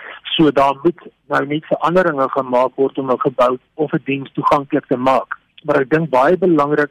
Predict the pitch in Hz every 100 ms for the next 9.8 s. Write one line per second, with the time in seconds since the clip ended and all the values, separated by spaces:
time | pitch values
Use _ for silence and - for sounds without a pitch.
0 | _ - 170 160 147 - 190 185 185 160
1 | 131 110 110 120 - - - - - -
2 | 139 131 160 139 139 170 - 147 135 147
3 | 131 139 - 165 - 151 135 123 131 -
4 | _ - - 139 131 151 139 135 - _
5 | 170 165 160 160 156 143 143 - - 196
6 | 120 123 - - _ 135 131 151 139 143
7 | 127 - 139 135 151 139 135 - 160 160
8 | 151 147 - - - - - - 123 127
9 | 113 - 135 _ 147 139 135 131